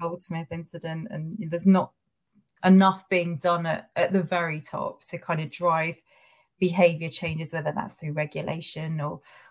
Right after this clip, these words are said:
or other ways, investments, et cetera, et cetera. And so I think, you know, as a marketeer, you, it's obviously easier to, to stay in the wheel and, and keep treading, isn't it? Whereas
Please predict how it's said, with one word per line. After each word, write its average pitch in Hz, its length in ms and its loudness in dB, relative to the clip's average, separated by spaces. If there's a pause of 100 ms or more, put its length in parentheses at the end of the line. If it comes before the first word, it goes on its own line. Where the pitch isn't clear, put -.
or 170 200 4
other 165 180 2
ways, 165 340 0
investments, 156 760 -4
et - 140 -2
cetera, - 240 -2
et - 40 -8
cetera. 147 540 -4 (400)
And 196 120 10
so 226 140 4
I 226 60 4
think, 220 240 0
you 190 100 -4
know, 180 100 4
as 185 140 2
a 185 40 0
marketeer, 180 1000 4
you, 170 260 -8 (100)
it's - 320 -8
obviously 160 680 -6
easier 180 340 -4 (100)
to, 160 280 0
to - 180 -8
stay - 360 6
in 165 60 6
the 165 80 -2
wheel 175 320 0
and, 160 260 -8
and 196 140 6
keep 202 240 0
treading, 175 360 0
isn't 180 160 -8
it? 156 140 -6
Whereas 185 360 0